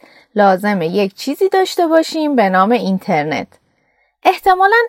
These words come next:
اسمش رو زیاد شنیدید. مثلاً وقتی که خواستید یه عکس برای مادر بزرگتون بفرستید و مامان گفته باید به اینترنت وصل بشیم. یا وقتی خواستید با دوستتون تماس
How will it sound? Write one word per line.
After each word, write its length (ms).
اسمش 400
رو 100
زیاد 380
شنیدید. 560
مثلاً 560
وقتی 300
که 100
خواستید 520
یه 160
عکس 200
برای 360
مادر 360
بزرگتون 720
بفرستید 960
و 140
مامان 380
گفته 320
باید 380
به 80
اینترنت 680
وصل 400
بشیم. 420
یا 140
وقتی 300
خواستید 500
با 120
دوستتون 540
تماس 380